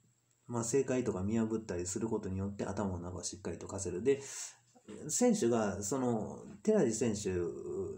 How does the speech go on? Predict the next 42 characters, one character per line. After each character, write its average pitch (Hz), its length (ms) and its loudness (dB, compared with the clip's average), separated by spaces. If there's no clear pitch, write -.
な 107 140 -2
ど、 117 100 0
ま 117 200 -2
あ、 90 40 -6
中 147 220 2
谷 147 180 0
選 139 160 2
手 104 120 -4
の 90 80 -2
時 101 180 -4
と 92 80 -4
か 90 80 -6
も 90 140 -6
そ 131 160 0
う - 20 0
な 101 80 0
ん 90 60 -2
で 87 60 -6
す 95 100 -6
け - 60 -6
ど、 - 40 -4
こ 143 140 4
れ 147 100 4
は 113 80 2
野 113 80 -4
球 131 100 0
の 127 140 -2
試 170 220 2
合 - 20 0
と - 80 -10
か 98 100 -4
で 98 80 -2
も 92 80 -4
そ 139 140 0
う - 20 -2
な 113 80 0
ん 98 60 -2
で 92 80 -4
す - 100 -6
け 104 80 0
ど 110 60 2
も、 101 160 -4